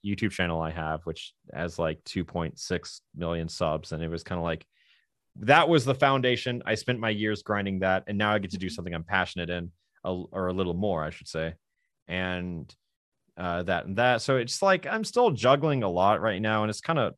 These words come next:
Speaker 1: hard to say with so many other projects popping up. Uh, I just like to not be busy.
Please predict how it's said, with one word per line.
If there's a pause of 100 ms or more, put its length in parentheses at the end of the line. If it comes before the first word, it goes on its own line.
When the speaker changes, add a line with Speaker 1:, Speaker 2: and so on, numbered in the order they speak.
(100)
Speaker 1:
hard
to
say
with
so
many
other
projects
popping
up. (480)
Uh,
I
just
like
to
not
be
busy.